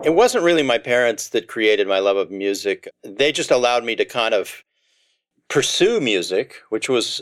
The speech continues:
you know, a real gift. But my love of music comes from Top forty radio in the sixties. I was born in nineteen fifty-eight. So in about nineteen sixty-two, I started listening to the radio, and it, uh, it, it was magical to me.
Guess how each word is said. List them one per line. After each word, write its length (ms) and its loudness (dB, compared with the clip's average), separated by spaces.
you 160 -2
know, 220 2
a 80 2
real 200 2
gift. 440 -2
But 180 2
my 160 0
love 180 2
of 120 -4
music 320 -6
comes 260 -4
from 380 -4
Top 200 -2
forty 280 -2
radio 340 -2
in 80 -6
the 80 -10
sixties. 480 -4
I 60 4
was 100 -2
born 220 0
in 80 -4
nineteen 260 -6
fifty-eight. 560 -2
So 320 2
in 80 0
about 220 0
nineteen 300 -6
sixty-two, 880 -2
I 60 0
started 340 -2
listening 260 -6
to 100 -12
the 120 -4
radio, 560 0
and 540 -2
it, 280 0
uh, 380 2
it, 480 -6
it 680 -6
was 120 0
magical 460 -4
to 140 -16
me. 240 -16